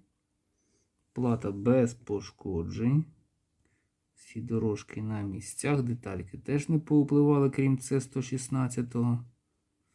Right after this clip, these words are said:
Зараз запаяю новенькі, вже паяльничку по звичайному.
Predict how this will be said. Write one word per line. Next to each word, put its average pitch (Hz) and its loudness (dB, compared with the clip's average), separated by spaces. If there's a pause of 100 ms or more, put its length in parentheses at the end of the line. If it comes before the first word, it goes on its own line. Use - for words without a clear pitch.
(600)
Зараз 120 0
запаяю 113 -2
новенькі, 135 4 (920)
вже 117 -6
паяльничку 107 -8
по 120 -6
звичайному. 113 -4